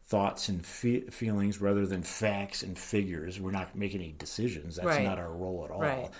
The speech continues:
Speaker 1: But just to air it out and, and hear how people are thinking and feeling.
Speaker 2: Yeah,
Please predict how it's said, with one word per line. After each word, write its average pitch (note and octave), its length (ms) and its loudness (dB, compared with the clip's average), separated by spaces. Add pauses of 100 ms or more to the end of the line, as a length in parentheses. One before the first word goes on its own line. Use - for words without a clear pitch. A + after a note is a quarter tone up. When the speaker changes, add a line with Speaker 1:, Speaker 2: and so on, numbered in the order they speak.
(240)
Speaker 1:
But G#2 100 -2
just A2+ 220 0
to - 200 2
air G#2+ 220 2
it F#2+ 80 2
out G#2+ 300 0
and, F#2+ 260 -10
and G2 160 -6
hear G#2+ 220 0
how G2+ 120 2
people G#2 300 -2
are G2 60 2
thinking G#2 360 0
and F2 120 -2
feeling. G#2+ 360 0 (280)
Speaker 2:
Yeah, E3 320 4